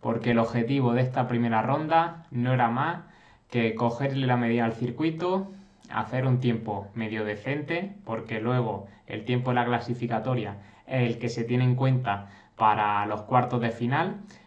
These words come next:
pero ni mucho menos mi objetivo era el de tener de los mejores tiempos en, en esta ronda clasificatoria. De hecho, si os fijáis, poco a poco por detrás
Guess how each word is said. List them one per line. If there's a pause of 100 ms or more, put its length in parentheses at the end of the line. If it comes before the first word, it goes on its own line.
(180)
pero
ni
mucho
menos
mi
objetivo
era
el
de
tener
de
los
mejores
tiempos
en,
en
esta
ronda
clasificatoria. (440)
De
hecho,
si
os
fijáis, (380)
poco
a
poco
por
detrás